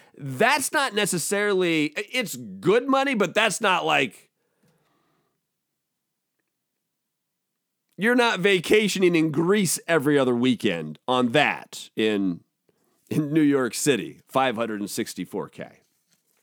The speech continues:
But if you're in Spokangeles, that's a ton of money. You buy three amazing houses for that here.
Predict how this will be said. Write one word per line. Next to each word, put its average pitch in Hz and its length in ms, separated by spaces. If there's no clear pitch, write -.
But 185 120
if 180 100
you're 190 140
in 185 60
Spokangeles, 185 800
that's 160 180
a 147 40
ton 233 240
of 165 80
money. 110 180
You 143 80
buy 196 160
three 240 340
amazing 202 540
houses 190 420
for - 140
that 67 200
here. - 200